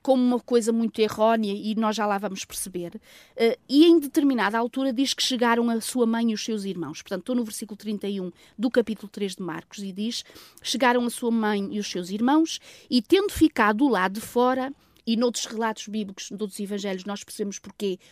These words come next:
porque eram muitas as pessoas que estavam à volta de Jesus, então mandaram chamá-lo. É muito natural. Repara, Daniel, tu, eh, estás,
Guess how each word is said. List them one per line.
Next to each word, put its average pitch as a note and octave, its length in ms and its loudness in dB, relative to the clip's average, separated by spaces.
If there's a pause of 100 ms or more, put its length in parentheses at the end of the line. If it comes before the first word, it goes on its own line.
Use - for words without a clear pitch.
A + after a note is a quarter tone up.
(120)
porque A3 180 -6
eram A3 160 -2
muitas A3+ 600 4
as G#3+ 160 -8
pessoas G3+ 300 -8
que - 40 -10
estavam G3 260 -6
à F#3 80 -2
volta F3+ 280 -8
de F#3 120 -12
Jesus, G#3+ 400 -6 (400)
então D#4 240 6
mandaram D4 400 4
chamá-lo. C4 520 -2 (280)
É C5 120 0
muito D4 200 0
natural. G3 380 -2
Repara, A3 320 0
Daniel, F#3+ 320 -2
tu, G#3+ 220 -6 (280)
eh, A3 200 0
estás, B3 440 2